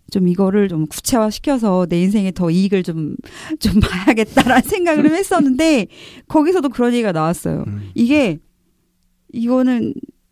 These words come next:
Speaker 1: 다, 아, 누구나 할 수 있지만 아무나 할 수 없는 이유는 이거를 꾸준히 하기가 힘들다는
Speaker 2: 음.
Speaker 1: 거예요.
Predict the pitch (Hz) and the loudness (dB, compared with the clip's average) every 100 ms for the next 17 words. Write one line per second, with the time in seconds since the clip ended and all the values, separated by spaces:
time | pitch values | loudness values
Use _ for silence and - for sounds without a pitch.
0 | _ - 190 233 277 269 _ - - 165 | _ -12 -2 2 2 0 _ -16 -12 -6
1 | 202 359 349 233 214 196 180 170 156 233 | -4 2 2 2 0 -6 -4 -2 2 2
2 | 254 214 - 170 175 165 160 180 208 156 | 4 2 -2 -2 0 2 2 2 2 0
3 | - - 220 233 240 233 _ _ - 403 | -6 -8 -2 0 0 -2 _ _ -6 -2
4 | 440 480 392 262 175 170 202 311 277 180 | -2 -2 0 0 0 0 2 2 2 0
5 | 113 113 110 107 101 | 0 2 2 0 -2